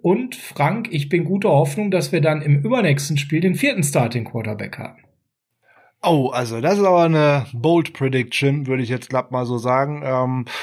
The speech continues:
Speaker 2: es ist, glaub ich, schwer genug, in der N F L ein, äh, Playbook zu lernen über mehrere Monate. Ob das jetzt in dann zehn Tagen funktioniert, bin ich mir nicht so ganz sicher.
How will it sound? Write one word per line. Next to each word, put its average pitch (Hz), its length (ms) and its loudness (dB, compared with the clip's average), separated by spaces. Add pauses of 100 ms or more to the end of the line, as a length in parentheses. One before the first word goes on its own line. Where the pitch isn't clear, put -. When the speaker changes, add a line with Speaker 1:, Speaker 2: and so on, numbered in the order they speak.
(360)
Speaker 2:
es 131 160 0
ist, 131 120 0
glaub 143 160 2
ich, 131 140 -2
schwer 147 260 4
genug, 147 400 2
in 143 220 -2
der 135 180 2
N 143 120 -2
F 135 160 -2
L 143 280 2
ein, 131 520 0
äh, 123 440 -2
Playbook 135 540 0
zu 127 140 -2
lernen 127 440 2
über 127 160 0
mehrere 127 440 2
Monate. 151 800 2
Ob - 160 -8
das 123 180 0
jetzt 135 220 -2
in 127 380 -4
dann 123 200 -4
zehn 131 320 2
Tagen 151 380 2
funktioniert, 135 720 0
bin 139 140 0
ich 135 80 2
mir 131 120 2
nicht 156 220 2
so 147 140 0
ganz 139 320 -2
sicher. 170 400 0